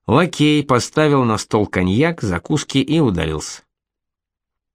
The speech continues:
«Эх, Клим Пантелеич, да разве у меня есть от вас секреты?» Полковник взял бутылку и налил обе рюмки. «Давайте-ка выпьем, а потом я вам не спеша обо всем расскажу.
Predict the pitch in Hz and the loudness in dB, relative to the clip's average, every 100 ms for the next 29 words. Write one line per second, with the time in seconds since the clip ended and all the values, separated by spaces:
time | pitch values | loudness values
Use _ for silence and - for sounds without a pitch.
0 | _ _ _ _ _ _ 175 175 160 - | _ _ _ _ _ _ 0 2 0 -4
1 | - 113 175 202 165 147 123 104 90 - | -2 0 0 0 0 0 0 0 0 -4
2 | - _ _ _ _ - 107 175 151 156 | -16 _ _ _ _ -4 0 2 2 2
3 | 160 160 160 151 214 - 196 165 165 160 | 2 2 2 0 -2 -2 -2 0 0 -2
4 | - 135 120 123 123 65 - - _ _ | -2 0 2 2 -2 -8 -12 -20 _ _
5 | _ _ _ _ _ _ 90 90 - 117 | _ _ _ _ _ _ -4 -2 0 2
6 | 104 92 90 104 85 85 - 180 175 147 | 2 0 0 0 0 -2 -2 -2 0 0
7 | 101 92 127 135 - _ - 110 104 104 | 0 2 2 0 -6 _ 0 2 4 2
8 | 92 87 - _ _ _ _ _ _ _ | 0 -2 -10 _ _ _ _ _ _ _
9 | - 117 208 - - 117 196 143 95 98 | -4 -2 -2 -4 -2 0 0 -2 -2 -2
10 | - - 208 151 139 160 147 135 117 - | -2 -2 -2 0 0 0 0 -2 -4 -4
11 | 87 - - 208 202 - 156 131 135 - | -6 -6 -4 -2 -2 -2 0 2 0 -2
12 | - 160 143 139 135 - 113 101 117 147 | 0 2 2 0 -4 0 0 2 4 4
13 | 123 92 | 2 0